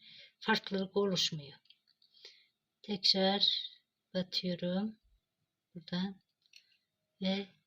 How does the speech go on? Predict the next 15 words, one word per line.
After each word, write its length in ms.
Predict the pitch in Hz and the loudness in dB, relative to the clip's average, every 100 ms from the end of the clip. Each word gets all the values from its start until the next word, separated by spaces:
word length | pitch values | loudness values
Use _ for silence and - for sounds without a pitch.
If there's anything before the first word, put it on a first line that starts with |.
| - | -4
diğerine 540 | 190 180 175 160 160 | 0 0 0 -4 -4
de 120 | 175 | -4
iki 200 | 180 - | -4 -6
tane 300 | - 165 160 160 _ _ _ _ _ - | -8 -8 -8 -12 _ _ _ _ _ -4
taktım, 540 | 208 - - 202 220 - | -4 -4 -6 -4 -2 4
çektim. 420 | - - - - _ _ _ _ _ _ - - - - _ _ _ _ _ _ _ _ 214 | 4 4 -8 -20 _ _ _ _ _ _ -20 -20 -20 -20 _ _ _ _ _ _ _ _ 8
Bu 60 | |
şekilde. 720 | - 180 - 160 180 190 208 _ _ _ _ _ _ _ _ _ _ _ _ _ _ 214 | 10 10 0 -4 0 0 -4 _ _ _ _ _ _ _ _ _ _ _ _ _ _ -4
Yine 180 | 202 | 0
aynı 220 | 196 175 160 | 2 4 4
şekilde. 640 | - - 170 180 190 - _ _ _ _ _ _ _ _ _ - | 4 2 -8 -4 -4 -4 _ _ _ _ _ _ _ _ _ -6
Umarım 380 | 190 190 190 185 | -2 0 0 -2
görünüyordur. 880 | 208 190 185 180 175 208 214 - - _ _ _ _ - - _ _ _ _ _ _ _ _ _ _ - - | -2 -2 0 0 -2 -4 -6 -6 -18 _ _ _ _ -20 -20 _ _ _ _ _ _ _ _ _ _ -20 -16
Şu 380 | - - - 214 _ _ - - | -6 -6 -6 -18 _ _ -20 -20
katlanıyor. 800 | - 196 - 190 180 175 185 | -14 -12 -6 -2 0 0 0